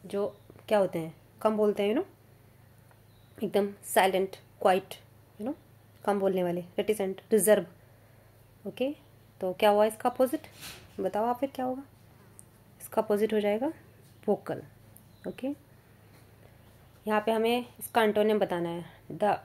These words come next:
<clears throat> U S Senate refused to ratify the C T B T। तो सबसे पहले तो हमें ratify का meaning पता होना चाहिए, तभी तो हम इसका क्या बताएंगे, opposite बता पाएंगे। तो क्या होता है?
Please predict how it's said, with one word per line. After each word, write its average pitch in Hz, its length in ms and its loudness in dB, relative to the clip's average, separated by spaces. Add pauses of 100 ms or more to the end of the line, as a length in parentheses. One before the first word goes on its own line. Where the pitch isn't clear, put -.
(140)
<clears throat> - 1040 -12
U 214 140 4
S 220 220 4
Senate 208 560 0
refused 226 540 2 (600)
to 240 80 6
ratify 202 500 6 (320)
the 214 160 -2
C 208 120 2
T 196 80 0
B 170 120 -2
T। 165 140 -6 (320)
तो 214 60 -6
सबसे 202 220 -2
पहले 208 180 4
तो 214 80 0
हमें 214 120 2
ratify 208 340 6
का 220 100 -2
meaning 208 220 2
पता 196 180 0
होना 196 140 2
चाहिए, 196 300 -2 (420)
तभी 208 160 0
तो 220 100 -2
हम 220 60 0
इसका 214 200 -2
क्या 226 160 2
बताएंगे, 196 400 -2 (580)
opposite 208 320 -4
बता 214 200 0
पाएंगे। 208 360 -2 (380)
तो 208 60 -2
क्या 214 140 0
होता 214 180 0
है? 277 120 -2